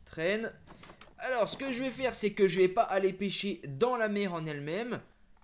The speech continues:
Quoique, quoique, euh, est-ce que je pêche dans la mer normalement ou est-ce que je pêche des poissons ? Non, on va aller pêcher des poissons. Ce que je vais faire, c'est que je vais faire une espèce de piscine. Alors, on va préparer déjà la piscine. Vous allez voir, je vais vous montrer ce que je vais faire.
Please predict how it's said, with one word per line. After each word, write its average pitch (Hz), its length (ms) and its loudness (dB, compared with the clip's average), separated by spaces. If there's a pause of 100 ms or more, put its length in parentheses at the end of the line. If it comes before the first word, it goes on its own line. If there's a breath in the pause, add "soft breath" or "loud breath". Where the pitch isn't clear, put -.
(100)
Quoique, 214 400 4 (1120)
quoique, 196 440 0
euh, 131 380 4
est-ce 190 180 2
que 269 140 -4
je 190 120 2
pêche 185 280 0
dans 190 80 0
la 190 140 2
mer 185 260 0
normalement 175 720 -4
ou 226 80 -2
est-ce 202 160 -2
que 233 80 -4
je 202 120 -2
pêche 214 200 -4
des 208 80 -4
poissons ? 196 360 -2 (280 loud breath)
Non, 185 220 6
on 180 80 0
va 196 80 4
aller 233 160 0
pêcher 254 260 -4
des 233 140 -4
poissons. 185 380 -2
Ce - 100 -12
que 233 100 -2
je 196 100 -4
vais 208 80 0
faire, 202 240 0
c'est 156 140 -8
que 139 60 -10
je 151 80 -4
vais - 20 0
faire 156 320 -2 (540)
une 151 120 -2
espèce 214 320 0
de 160 100 2
piscine. 240 540 -4
Alors, 131 200 2
on 127 40 -2
va 123 120 0
préparer 156 460 -2
déjà 139 300 0
la 180 140 2
piscine. 170 480 -6
Vous 156 180 -6
allez 208 180 6
voir, 202 260 0
je 147 60 -10
vais 147 80 -2
vous 139 100 -6
montrer 208 320 -6
ce 220 80 -8
que 202 100 0
je 156 140 -2
vais 147 80 -4
faire. 175 260 -2